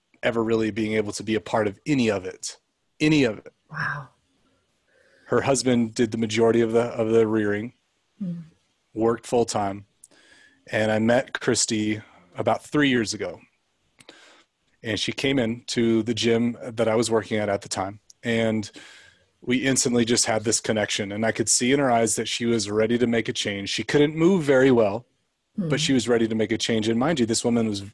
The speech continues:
Speaker 1: was young, young, like
Speaker 2: Mm.
Speaker 1: forty, forty-five, forty-six, but had missed out on so much. And we worked incredibly smart, incredibly hard,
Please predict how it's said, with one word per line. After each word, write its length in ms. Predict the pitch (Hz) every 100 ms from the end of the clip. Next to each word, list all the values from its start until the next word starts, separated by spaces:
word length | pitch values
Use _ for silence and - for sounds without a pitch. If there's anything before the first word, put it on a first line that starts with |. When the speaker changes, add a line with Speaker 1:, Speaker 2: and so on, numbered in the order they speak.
| _
Speaker 1:
was 180 | 110 98
young, 440 | 101 151 151 87 -
young, 520 | 135 202 226 151 92 _ -
like 140 | -
Speaker 2:
Mm. 180 | 160 165
Speaker 1:
forty, 420 | 185 170 165 143 - - - _ -
forty-five, 1080 | - 196 196 180 - 160 202 202 113 95
forty-six, 1040 | - 175 175 - 214 247 - - - - - _ _ _ _ - _ _ _ _
but 120 | 120
had 100 | 120
missed 220 | 120 120 131
out 100 | 117
on 80 | 107
so 200 | - 113
much. 480 | 107 95 - - - _ _ _ _ _ _ _ _ _ -
And 460 | 113 110 110 110 - - - - -
we 280 | 107 117 139
worked 580 | 131 123 117 120 - - _ -
incredibly 760 | 120 110 - 123 117 123 131
smart, 640 | 131 - 120 104 98 - - _ _ _
incredibly 520 | - 113 - 110 127 127
hard, 440 | 117 101 98